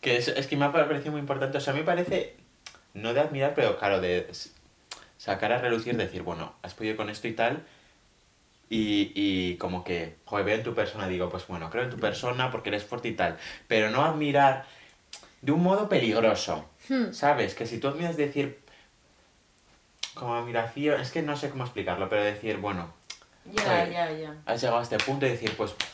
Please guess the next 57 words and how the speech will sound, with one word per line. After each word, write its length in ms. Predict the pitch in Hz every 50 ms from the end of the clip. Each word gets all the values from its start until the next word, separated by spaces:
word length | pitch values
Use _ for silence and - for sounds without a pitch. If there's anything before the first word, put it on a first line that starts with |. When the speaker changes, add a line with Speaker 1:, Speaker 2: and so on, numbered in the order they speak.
| - - - - - - -
Speaker 1:
como 140 | - 135 143
no 60 | 160
admiro, 220 | 185 196 208 202 190
pero 80 | 185 147
decir, 260 | 131 131 139 131 117 - - - - -
joder, 320 | - 143 131 127 127 - - - - 117
mira 200 | 113 135 156 180
este 180 | 190 190 - 180
punto, 340 | 170 175 180 185 185 180 196
Speaker 3:
Pues 120 | - -
Speaker 1:
estate 180 | - - - 214
Speaker 3:
valorarlo, 300 | 185 160 147 - - - -
Speaker 1:
orgulloso, 200 | 143 - 135 127
eso, 200 | 127 - 135 120
valorarlo. 540 | 113 110 110 110 110 113 113 110 107 104 98
Speaker 3:
valorarlo. 180 | 92 - - - - - - - -
Speaker 1:
Pero 840 | 120 113 113 110 107 107 107 107 107 107 107 107 107 107 104 - -
lo 140 | 107 113 117
que 80 | 120 127
has 60 | 127
dicho, 200 | 135 131 - 147
no, 180 | 139 131 107
es 100 | - -
que 80 | - 139
a 40 | 131
mí 140 | 131 127 127
eso, 260 | 127 131 127 - 113 -
eso 120 | - -
es 60 | -
peligroso. 600 | - - 87 - - - - - - - - - - _ _
Speaker 2:
A 100 | - 247
mí 140 | 262 269 285
lo 80 | 302 339
Speaker 1:
Entonces, 160 | - 359 339
Speaker 2:
que 60 | 311
me, 240 | 294 269 247 226 226 - - - - -
Speaker 1:
no. 120 | 269 277
Speaker 2:
lo 60 | 247
que 80 | 233 233
me 100 | 226 220
llama 180 | 220 220 240 277 311
mucho 160 | 302 294 311
la 60 | 285
atención 380 | 262 240 233 226 226 254 262 277
es, 100 | 294 285
por 140 | - 254 226
ejemplo, 380 | 214 - 226 220 233 254 262
que 160 | 233 214 208
yo, 420 | 202 220 233 262 277 277 277 - - - _ _ - - - - - -
pues, 160 | 233 233 196
m-, 220 | 214 202 196 180 - - - - - - _ _ - - - - - - - -
me 80 | 302
doy 100 | 330 330
cuenta 360 | - - 208 190 175 - - -
de 80 | -
las 120 | - 233 233
fibras. 360 | 247 233 214 175 165 220